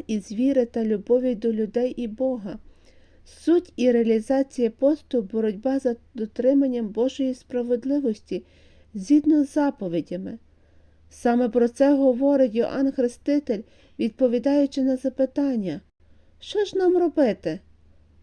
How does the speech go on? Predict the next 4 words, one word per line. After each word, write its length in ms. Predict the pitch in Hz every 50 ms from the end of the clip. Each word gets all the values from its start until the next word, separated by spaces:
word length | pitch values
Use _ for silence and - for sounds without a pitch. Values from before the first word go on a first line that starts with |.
| -
Християнство — 920 | _ - 226 240 240 - - 254 247 277 294 320 320 302 - - 285 277
релігія 500 | 254 254 240 247 269 294 302 320 311 277
безперервного 920 | 233 240 233 240 - - - 240 240 254 269 285 285 269 254 262 262 247 233
посту, 580 | 233 - 269 269 262 254 - - - 180 190